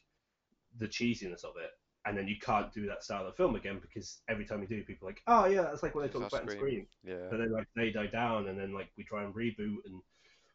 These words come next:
Speaker 1: all this stuff that I wonder, like, with, kind of with Deadpool, though, I don't think Deadpool's smart enough to do it. But I do wonder if with these superhero films, if we'll start getting a lot more, like,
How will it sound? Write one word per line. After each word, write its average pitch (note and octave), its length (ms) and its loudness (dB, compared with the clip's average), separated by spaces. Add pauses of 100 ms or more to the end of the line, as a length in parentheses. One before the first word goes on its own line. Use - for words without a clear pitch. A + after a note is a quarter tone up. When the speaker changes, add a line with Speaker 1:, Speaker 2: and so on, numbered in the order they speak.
(340)
Speaker 1:
all A2+ 140 4
this A#2 200 2
stuff F#2 300 -4
that F2+ 160 -4 (200)
I G#2+ 100 0
wonder, G#2+ 400 2 (340)
like, G#2 220 -6
with, - 140 -2 (220)
kind F3+ 340 8
of B2+ 120 2
with B2 140 0
Deadpool, C3 240 0 (160)
though, F#2+ 120 -2
I G2+ 40 -2
don't G#2+ 140 -2
think G2+ 160 -6
Deadpool's F#2+ 320 -8
smart - 360 -2
enough F2 220 -12
to - 100 -20
do E2 140 -10
it. E2+ 100 -12 (800)
But A#2 120 0
I G#2+ 60 2
do B2+ 180 4
wonder A2+ 300 2
if - 180 -6
with G2 140 -6
these G2 240 -6
superhero G2+ 380 -2
films, F#2 280 -6
if - 100 -10
we'll G2+ 100 -10
start - 300 -6
getting F#2+ 220 -6
a - 40 -4
lot F#2 180 -6
more, F#2 220 -4
like, F2+ 200 -6